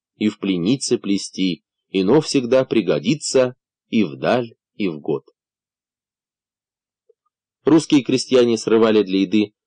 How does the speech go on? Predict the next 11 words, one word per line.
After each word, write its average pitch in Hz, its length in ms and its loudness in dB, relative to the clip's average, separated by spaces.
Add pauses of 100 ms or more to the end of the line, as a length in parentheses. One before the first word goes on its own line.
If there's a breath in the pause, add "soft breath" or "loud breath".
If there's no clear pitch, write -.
(220)
набухшие 95 640 -2
почки 92 400 -2
борщевика, 85 580 -2
называя 82 380 0
их 101 240 -4
пучками, 76 600 -4 (280)
отсюда 104 500 0
и 104 100 -2
прозвище 101 460 -2
травы – 78 320 -2
пучки. - 540 -10